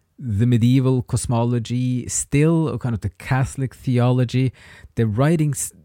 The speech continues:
still, it's a very strong presence of, like, the divine and a creator. So even if they lift up the human as the center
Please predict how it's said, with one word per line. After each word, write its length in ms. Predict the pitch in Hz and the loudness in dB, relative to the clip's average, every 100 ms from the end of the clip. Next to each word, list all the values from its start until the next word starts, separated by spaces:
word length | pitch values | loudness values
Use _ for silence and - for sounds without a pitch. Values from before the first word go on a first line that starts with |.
| _ - | _ -8
still, 540 | - - 139 143 147 | -6 0 2 2 0
it's 120 | - 139 | -2 0
a 40 | |
very 120 | 165 | 0
strong 300 | - 143 135 | 0 -2 -2
presence 380 | - 135 - 117 - | 0 0 -2 -6 -2
of, 300 | 113 117 - _ _ _ _ | 0 0 -2 _ _ _ _
like, 260 | 110 - - | -4 -4 -8
the 200 | 107 117 | -4 -2
divine 640 | 104 104 101 110 147 147 - | 0 0 0 0 2 0 0
and 320 | 113 113 110 _ | 0 0 -4 _
a 100 | 107 | -6
creator. 800 | - - - 120 117 123 98 67 - - - - | -6 -10 -6 -2 0 0 -2 -6 -10 -20 -20 -6
So 260 | 117 117 - - | -2 -2 -4 0
even 260 | 147 175 | 2 4
if 140 | 170 - | 0 2
they 120 | 135 | 0
lift 460 | 127 127 170 - - | 2 2 0 -4 -8
up 260 | 135 - - | -8 -10 -8
the 180 | 104 101 | -4 -4
human 540 | - - 139 160 156 | -6 -4 -2 -2 -4
as 380 | - 117 - - - - | -4 -6 -8 -14 -16 -6
the 100 | 104 | -4
center 600 | - 135 139 - 143 | -2 -2 -4 -2 -2